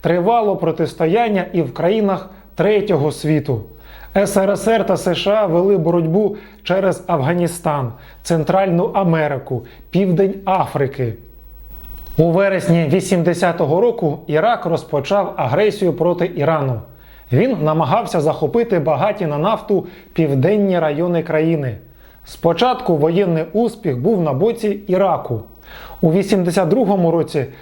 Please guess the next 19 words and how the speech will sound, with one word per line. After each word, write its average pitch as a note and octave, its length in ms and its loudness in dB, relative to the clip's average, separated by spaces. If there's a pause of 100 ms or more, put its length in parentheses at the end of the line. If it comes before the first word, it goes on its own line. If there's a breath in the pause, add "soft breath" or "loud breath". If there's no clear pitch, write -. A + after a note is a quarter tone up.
(140 loud breath)
в B2 100 0
результаті F3+ 540 0
контрнаступу F3 1000 0
війська D3+ 400 0
Ірану F#3+ 560 0 (300 loud breath)
повернули F#3+ 800 2
всю E3+ 320 0
втрачену E3+ 640 -2
територію. D3 640 0 (800 loud breath)
У E3 140 4
вісімдесят F#3 540 2
третьому A3 440 2
році D#3 340 -2 (140)
С D#3 200 0
Р D#3+ 80 2
С E3 140 -2
Р A3 180 2
вирішив F#3+ 460 0
допомогти D3+ 640 -2